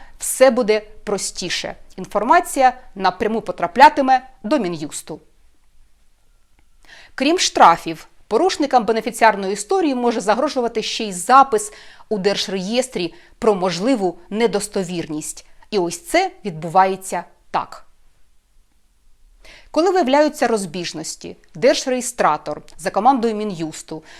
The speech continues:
звертається до юридичної особи з вимогою надати пояснення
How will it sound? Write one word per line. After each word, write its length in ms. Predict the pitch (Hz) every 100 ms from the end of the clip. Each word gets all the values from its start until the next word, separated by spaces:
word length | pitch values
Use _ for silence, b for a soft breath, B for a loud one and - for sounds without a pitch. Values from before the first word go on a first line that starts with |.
| B
звертається 760 | 185 214 233 320 349 339 - - -
до 100 | 196
юридичної 480 | 262 247 294 269 262
особи 640 | 233 - - 170 151 156 -
з 100 | -
вимогою 420 | 165 190 196 180 196
надати 440 | 196 208 233 180
пояснення 880 | - 180 175 269 339 - 262 226